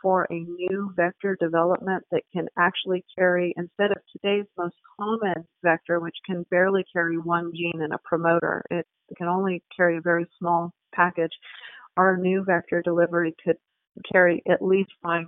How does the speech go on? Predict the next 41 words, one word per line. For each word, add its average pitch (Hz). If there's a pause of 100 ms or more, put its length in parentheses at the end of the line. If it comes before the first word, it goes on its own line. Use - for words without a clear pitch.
to 170
ten 165
times 165
that 170
much. 170 (600)
So 185 (440)
on 190
the 180
research 208
and 180
development 180
side, 175
what 170
we 180
want 175
to 196
do 175 (220)
is 175
we 180
want 180
to 175
have, 170 (280)
uh, 170 (220)
two, 208 (340)
uh, 175 (120)
gene 180
therapies 170 (240)
available 170
in 175
the 170
next 170 (160)
ten 190
years, 160
because 165
this 170
is 170
the - (100)
slow 175
development 165
of -
research 165